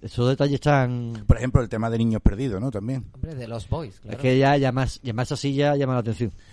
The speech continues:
Speaker 2: Y originalmente tenía to-, los nombres, pues, eran de todo el reparto de, de Peter Pan,
Speaker 1: Sí,
Speaker 2: ¿no? Lo que
Speaker 1: originalmente
Speaker 2: pasa
Speaker 1: sí.
Speaker 2: que pare-, al parecer, pues, no gustó porque era muy infantil, quizá,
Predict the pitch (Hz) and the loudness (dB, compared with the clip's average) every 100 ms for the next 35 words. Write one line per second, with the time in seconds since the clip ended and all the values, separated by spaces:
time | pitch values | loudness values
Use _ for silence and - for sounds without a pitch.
0 | - 117 117 117 117 123 139 156 135 165 | -10 -2 0 2 2 2 2 0 0 0
1 | 180 170 - 123 123 127 143 143 131 120 | 0 -4 -6 -4 -2 -2 -2 0 2 4
2 | 123 147 147 151 170 - - - 123 127 | 4 4 4 2 0 -6 -20 2 4 4
3 | 110 - 127 127 135 135 127 117 123 123 | -4 -6 -4 -2 -2 -4 -4 -4 -4 -4
4 | 120 123 120 127 120 139 143 120 110 107 | 0 0 0 -2 0 0 0 0 -2 -2
5 | 104 98 98 - - - - - 104 98 | -4 -6 -10 -18 -16 -14 -14 -6 -4 -2
6 | 101 110 - 147 120 - 113 110 113 117 | -2 0 2 2 2 2 2 2 0 2
7 | 139 - 135 147 147 139 120 135 - 123 | 2 2 2 2 2 0 -4 -4 0 2
8 | 120 107 139 156 147 - 131 123 135 147 | 2 0 2 0 2 0 2 2 2 2
9 | 139 - 151 151 139 131 131 131 139 139 | 4 4 6 4 2 -2 -2 0 2 2
10 | 131 - 131 120 143 - - 143 | 0 -2 -4 -2 -4 0 2 2